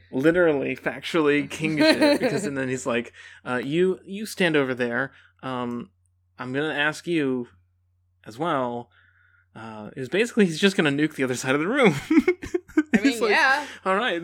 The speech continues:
Speaker 2: <laughs> yeah, let's, let's fucking sort this out. <laughs> Who, uh, which one of you fuckers are going to actually, like, be my guy?" <laughs> Um,
Speaker 1: That's, that's, when you asked me to determine my pantheon of guys,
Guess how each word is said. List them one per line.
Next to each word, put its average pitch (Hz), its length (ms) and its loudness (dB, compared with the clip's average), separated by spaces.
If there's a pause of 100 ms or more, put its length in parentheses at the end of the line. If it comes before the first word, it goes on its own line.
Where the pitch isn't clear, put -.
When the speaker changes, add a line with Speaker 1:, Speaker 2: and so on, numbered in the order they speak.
Speaker 2:
<laughs> 147 60 -4
yeah, 247 260 2
let's, 175 280 -2
let's 185 180 -10
fucking 165 320 -8
sort 147 220 -6
this 151 180 -4
out. 120 280 -4
<laughs> - 80 -12
Who, 190 180 0 (580)
uh, 165 180 -6 (120)
which 175 280 -2
one 190 120 0
of 170 140 0
you 165 160 -6
fuckers 139 520 -2
are 135 120 -6
going 131 280 -4
to 131 140 -4
actually, 123 420 -6
like, 117 380 -6 (720)
be 135 160 -4
my 120 200 -2
guy?" 120 520 -8
<laughs> - 60 -16 (680)
Um, 104 440 -10 (400)
Speaker 1:
That's, - 360 -6
that's, 285 400 -4 (140)
when 233 160 -4
you 302 120 -4
asked 311 300 0
me 285 140 -10
to 233 380 -4
determine 214 540 -10
my 180 120 -10
pantheon 175 560 -12
of 143 120 -20
guys, 139 600 -12